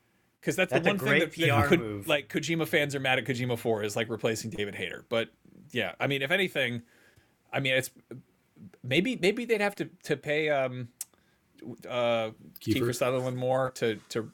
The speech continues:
Speaker 1: to, I don't know if he gets residuals or whatever for that game getting re-released, so maybe it's cheaper to get David Hayter in the long run.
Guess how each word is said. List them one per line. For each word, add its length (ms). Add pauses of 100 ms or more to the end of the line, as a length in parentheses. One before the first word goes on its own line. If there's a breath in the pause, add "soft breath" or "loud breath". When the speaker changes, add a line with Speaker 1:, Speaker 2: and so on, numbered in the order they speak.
(100)
Speaker 1:
to, 160 (340)
I 60
don't 100
know 60
if 60
he 80
gets 220 (280)
residuals 500
or 60
whatever 260
for 160
that 180
game 200
getting 180
re-released, 460
so 80
maybe 180
it's 140
cheaper 220
to 60
get 160
David 220
Hayter 220
in 40
the 60
long 220
run. 180